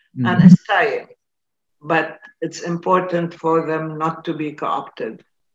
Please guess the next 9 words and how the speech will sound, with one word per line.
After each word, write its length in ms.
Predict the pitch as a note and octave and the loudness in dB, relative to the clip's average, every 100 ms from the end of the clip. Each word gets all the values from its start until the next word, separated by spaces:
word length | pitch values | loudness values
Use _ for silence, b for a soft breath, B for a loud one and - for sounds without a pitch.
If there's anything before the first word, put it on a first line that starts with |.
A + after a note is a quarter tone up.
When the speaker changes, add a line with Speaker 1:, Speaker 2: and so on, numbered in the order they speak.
| _ _ _ | _ _ _
Speaker 2:
and 220 | C#3+ C#3+ | -12 -10
absorbed 640 | C3 - - C#3+ C#3 - - _ _ _ _ _ _ _ _ - | -10 -10 -6 -6 -6 -12 -20 _ _ _ _ _ _ _ _ -14
by, 580 | D3 C3+ C#3 C3+ B2+ - | -10 -6 -6 -8 -12 -14
uh, 220 | C3 B2 - _ | -16 -16 -20 _
existing, 800 | - D#3 D3 D#3+ - D3+ C#3+ C#3 - - _ | -12 -10 -8 -8 -6 -8 -8 -14 -18 -20 _
uh, 220 | C3+ B2+ - _ _ _ A1 _ _ _ _ _ _ _ C3+ | -20 -20 -20 _ _ _ _ _ _ _ _ _ _ _ -12
organizations, 1040 | D3 C#3+ D3 C#3 C#3 - D3 C#3+ D3 - | -10 -10 -10 -10 -10 -10 -14 -16 -16 -14
or, 280 | C3 B2+ B2 - _ _ b b _ C#3+ | -12 -12 -14 -18 _ _ b b _ -16
uh, 180 | C#3 | -14